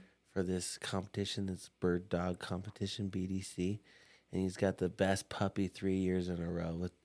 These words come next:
it's a different puppy every year, obviously. But he's won best puppy, which is, like, if you think about how hard that is,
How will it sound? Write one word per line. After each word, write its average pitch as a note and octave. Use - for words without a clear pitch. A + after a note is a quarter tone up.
it's F#2
a F#2
different F2
puppy F2+
every E2+
year, F2+
obviously. F#2+
But -
he's F#2
won F2+
best F2+
puppy, E2+
which F#2
is, F2+
like, D#2+
if G#2+
you G#2+
think A2+
about G2+
how G2+
hard F#2+
that G#2
is, A#2